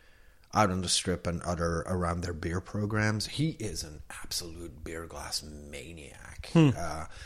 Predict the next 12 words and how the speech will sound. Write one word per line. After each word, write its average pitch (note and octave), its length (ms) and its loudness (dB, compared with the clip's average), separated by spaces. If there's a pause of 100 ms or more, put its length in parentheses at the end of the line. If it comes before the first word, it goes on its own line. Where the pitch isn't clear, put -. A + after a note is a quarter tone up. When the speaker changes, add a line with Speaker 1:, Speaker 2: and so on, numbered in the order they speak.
(140)
Speaker 1:
and A#3+ 100 4
I'm D4+ 140 8
not C#4+ 200 6
quite G2+ 280 6
that E2 240 -2
bad, D#2+ 420 -4
but D3+ 140 12
Speaker 2:
Yeah. A#2 120 8 (400)
Speaker 1:
a E3 80 8
good F3+ 360 12
glass, D3+ 560 12
anything D#3 500 2